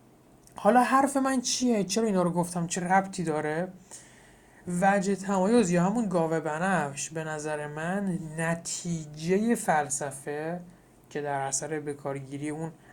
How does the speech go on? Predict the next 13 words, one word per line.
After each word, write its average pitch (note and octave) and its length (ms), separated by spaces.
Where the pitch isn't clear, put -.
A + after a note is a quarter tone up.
ارزش‌ها C#3+ 640
ایجاد C#3 360
می‌شه، D3+ 520
محقق F3+ 680
می‌شه C3+ 320
و E3+ 160
به F3 120
خودی F#3 380
خود F#3+ 380
معنی F#3 320
نداره D3+ 460
وجه C3 260
تمایز. B2+ 580